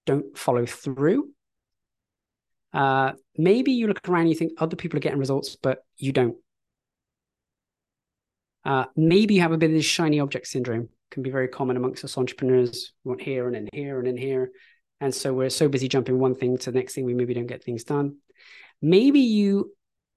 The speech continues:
feel consciously, uh, constantly anxious that you won't have enough money. Um, maybe you have this fear that your clients that you have right now are gonna quit,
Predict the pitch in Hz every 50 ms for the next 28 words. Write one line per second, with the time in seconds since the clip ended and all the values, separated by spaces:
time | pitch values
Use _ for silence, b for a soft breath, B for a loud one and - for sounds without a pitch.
0 | _ _ _ _ - - - 165 151 156 - - - 185 175 175 - 170 165 -
1 | - 160 151 - - _ _ _ _ - - 143 123 - - - 202 185 - -
2 | 151 143 143 143 - - 156 156 - - - 151 - - - _ _ _ _ _
3 | _ _ _ - - 123 - 139 131 131 135 131 123 135 147 - - 135 120 117
4 | 117 110 - - 123 104 104 101 - _ _ _ _ _ _ _ _ _ _ _
5 | _ _ _ _ _ _ _ _ _ _ _ _ _ _ _ _ _ _ _ _
6 | - 139 127 123 123 127 127 123 123 127 - - - - - - 127 147 175 208
7 | 220 190 160 151 143 139 123 135 131 135 - - - - 135 127 123 - 131 123
8 | - - - 156 156 165 165 - - - - - 131 127 131 117 120 131 127 123
9 | 117 113 120 113 110 113 - - - 160 185 -